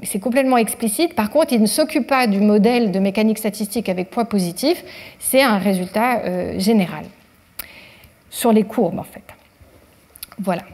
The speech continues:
Et donc, nous, le, le but de notre travail, c'était de justement, euh, faire le, la flèche, enfin, la construction explicite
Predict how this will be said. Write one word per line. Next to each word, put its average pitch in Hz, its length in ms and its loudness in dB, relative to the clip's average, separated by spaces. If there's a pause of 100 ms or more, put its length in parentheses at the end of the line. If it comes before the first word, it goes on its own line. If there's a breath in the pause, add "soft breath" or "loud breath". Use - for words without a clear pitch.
(800 loud breath)
Et 269 80 4
donc, 208 260 4
nous, 262 400 4
le, 190 300 -2 (380)
le 190 160 -2
but 214 260 2
de 196 100 0
notre 180 200 -2
travail, 277 420 0
c'était 247 400 0
de 180 320 -2
justement, 233 720 -2
euh, 185 340 -4 (220)
faire 208 460 -2
le, 170 500 -6 (1600)
la 185 180 -2
flèche, 226 460 0
enfin, 202 140 -2
la 202 100 2
construction 254 480 -2
explicite 247 760 -2